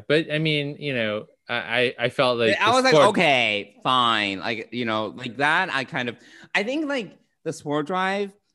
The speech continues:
Speaker 2: I was so enamored by there was a new Star Trek. I was like, "All right, I'll take it. Whatever." Like, it's a little ridiculous. It, you know, it's, it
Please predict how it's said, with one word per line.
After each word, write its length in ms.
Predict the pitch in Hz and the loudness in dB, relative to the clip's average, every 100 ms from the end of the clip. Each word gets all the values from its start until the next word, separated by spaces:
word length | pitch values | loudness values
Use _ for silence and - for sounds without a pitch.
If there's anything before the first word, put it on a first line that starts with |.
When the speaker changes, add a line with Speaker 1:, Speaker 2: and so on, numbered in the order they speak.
| _ | _
Speaker 2:
I 80 | 156 | -6
was 220 | 156 156 | -6 -6
so 180 | 175 190 | -6 -4
enamored 640 | 139 104 92 107 127 123 | -4 -4 -4 -2 -2 -4
by 220 | 107 98 | -4 -4
there 220 | 92 104 | -4 -4
was 180 | 110 101 | -4 -6
a 60 | 98 | -8
new 200 | 95 113 | -8 -8
Star 260 | - 85 | -8 -8
Trek. 380 | 87 120 123 123 - | -8 -6 -4 -6 -8
I 100 | 135 | -12
was 100 | 143 | -10
like, 180 | 147 - | -10 -10
"All 120 | 147 | -14
right, 220 | 87 80 | -12 -12
I'll 100 | - | -12
take 240 | 104 78 76 | -14 -14 -12
it. 220 | 82 80 - _ _ | -12 -12 -16 _ _
Whatever." 560 | 107 85 78 78 76 80 98 | -12 -10 -12 -14 -14 -16 -8
Like, 240 | 107 101 | -8 -6
it's 180 | - 123 | -8 -8
a 40 | |
little 220 | 160 175 170 | -6 -4 -4
ridiculous. 1040 | 147 143 139 135 135 135 131 127 - - - | -4 -6 -6 -6 -4 -2 -4 -8 -18 -20 -8
It, 360 | 104 101 - - | -6 -6 -10 -12
you 140 | 110 | -8
know, 240 | 104 95 92 | -6 -6 -8
it's, 280 | 92 - - _ _ _ _ _ _ _ | -12 -18 -20 _ _ _ _ _ _ _
it 120 | 107 | -20